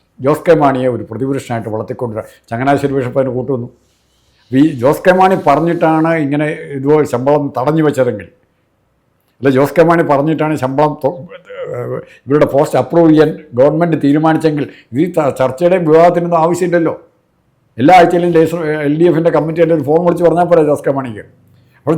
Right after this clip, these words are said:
ജോസ് കെ മാണിയുടെ സ-, കഴിവുകൊണ്ടാണ് ഇത് കിട്ടിയത് എന്ന്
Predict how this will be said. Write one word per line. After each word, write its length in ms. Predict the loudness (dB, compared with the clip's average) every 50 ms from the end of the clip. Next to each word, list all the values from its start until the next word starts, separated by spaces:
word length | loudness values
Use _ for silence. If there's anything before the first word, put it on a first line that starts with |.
| 4
ജോസ് 200 | 4 2 2 2 -2
കെ 60 | -2 0 2
മാണിയുടെ 340 | 0 0 0 0 2 2 2 2 2
സ-, 160 | 0 -2 -2 -4 -2 0
കഴിവുകൊണ്ടാണ് 600 | 2 4 4 6 6 6 4 4 2 0 0 0 0
ഇത് 80 | -2 -4 -4 -6
കിട്ടിയത് 360 | -16 -8 -2 -2 0 2 2 2 2 2 0
എന്ന് 180 | -2 -4 -12 -14